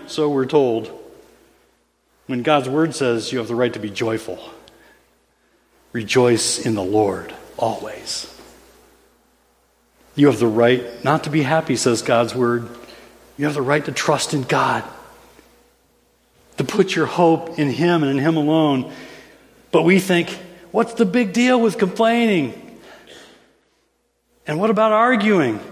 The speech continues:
Well, we're not arguing. We're, we're just sharing our differences of opinion. Well, there's nothing wrong with that, is there? <laughs> I suppose the answer to that would be no, just as long as our differences of opinion are offered in a spirit of humility,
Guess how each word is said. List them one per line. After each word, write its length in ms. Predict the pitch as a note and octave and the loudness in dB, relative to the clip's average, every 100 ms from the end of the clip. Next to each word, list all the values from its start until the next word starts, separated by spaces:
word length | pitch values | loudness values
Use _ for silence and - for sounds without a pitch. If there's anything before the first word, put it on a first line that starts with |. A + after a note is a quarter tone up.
| - - - - - | -20 -20 -20 -20 -20
Well, 440 | - G3+ G3+ G#3 G3+ | -2 0 0 -2 -2
we're 180 | C4 C4+ | 2 4
not 200 | C4 A#3+ | 4 4
arguing. 760 | A#3+ B3+ G#3+ G3 D#3+ E3 F3+ G#3 G#3 | 4 2 2 4 4 2 0 -4 -4
We're, 260 | G#3+ A3 - | 0 0 -2
we're 140 | F3+ G#3 | -6 -2
just 200 | G#3 - | -2 0
sharing 400 | G#3+ A3 G#3+ F#3 | 2 4 4 4
our 160 | F3 | 4
differences 540 | F3 G3+ G#3+ F#3+ F3+ D#3+ | 4 2 2 0 2 2
of 80 | D#3 | 0
opinion. 580 | - A3 G#3+ E3 A2 - - - - _ _ _ _ _ _ _ _ _ _ _ _ _ _ _ | 0 0 2 0 -2 -10 -20 -20 -20 _ _ _ _ _ _ _ _ _ _ _ _ _ _ _
Well, 80 | - | -4
there's 140 | A#3+ A3+ | -2 0
nothing 260 | B3+ C4 G#3 | 0 0 2
wrong 220 | A#3 A#3 | 2 2
with 120 | F#3 | 2
that, 200 | G3+ A3+ | 0 0
is 180 | G3 G#3 | 0 0
there? 560 | A3+ A#3+ C4 A3+ D3+ - | 0 0 0 -2 -6 -6
<laughs> 40 | - - - - - - - _ _ _ _ - - | -16 -20 -20 -20 -20 -20 -20 _ _ _ _ -12 -2
I 100 | D#3 | -2
suppose 800 | D#3 E3 G3 A#3 - - - - | 0 0 2 2 0 -6 -10 -10
the 180 | C3+ C#3+ | -4 -2
answer 180 | D3 C3 | -2 -2
to 60 | |
that 240 | C3+ D3+ C3 | 0 0 0
would 120 | C3 | 0
be 140 | D3 | 0
no, 380 | C#3 F#3 F3 D#3+ | 2 2 2 2
just 260 | - D3+ C#3+ | 2 0 0
as 140 | C3 | 0
long 240 | C#3+ C#3+ | 0 2
as 100 | C#3 | 2
our 220 | C#3+ B2+ A#2 | 2 0 2
differences 520 | E3 E3 C#3+ C3+ B2 | 0 0 -2 -2 -2
of 60 | |
opinion 460 | A#2 A2 F#3+ D#3+ A#2+ | -2 -2 0 0 0
are 200 | A#2+ B2+ | -2 2
offered 380 | C3+ C3+ C3 A#2+ | 2 4 2 2
in 160 | C#3+ | -2
a 120 | A#2 G#2+ | -2 -4
spirit 440 | - C#3 C3+ B2 | -4 2 2 2
of 140 | A2+ | -4
humility, 720 | - A2+ A#2 F#3+ - B2 D3+ | -4 -4 -2 -2 -2 -6 -8